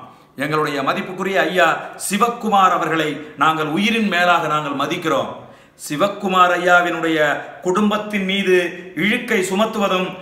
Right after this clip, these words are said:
அவர்களுக்கு எதிராக பேசுவதையும் உடனடியாக சங்கிகள் நிறுத்தி கொள்ள வேண்டும்.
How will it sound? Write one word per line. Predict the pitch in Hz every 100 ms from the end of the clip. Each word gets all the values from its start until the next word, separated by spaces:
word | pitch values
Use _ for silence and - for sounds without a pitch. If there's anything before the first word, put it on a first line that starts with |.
| -
அவர்களுக்கு | 139 185 196 190 185 180
எதிராக | 180 240 233 208 208
பேசுவதையும் | - 214 226 220 220 247 311 226 - - -
உடனடியாக | 139 185 190 175 170 151 143 139 135 131 - - - _ -
சங்கிகள் | 151 170 185 185 175 180 180 - 131
நிறுத்தி | 147 165 208 196 -
கொள்ள | 160 156
வேண்டும். | 147 147 147 127 101